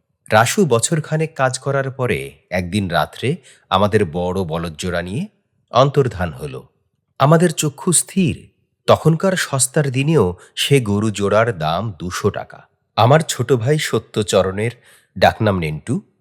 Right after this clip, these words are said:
বড় সাধের বলদ। সে ভালো গাড়ি চালাতে পারত বলে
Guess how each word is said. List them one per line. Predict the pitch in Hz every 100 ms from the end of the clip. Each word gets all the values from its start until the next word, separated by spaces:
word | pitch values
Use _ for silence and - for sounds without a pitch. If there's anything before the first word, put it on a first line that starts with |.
| _ _ - 90
বড় | 113 165
সাধের | 170 - 95 - 90
বলদ। | 69 67 62 _ _ _
সে | - - 139
ভালো | 104 85 95 127
গাড়ি | 95 73 90
চালাতে | 101 92 98 113
পারত | - 80 -
বলে | 101 104 139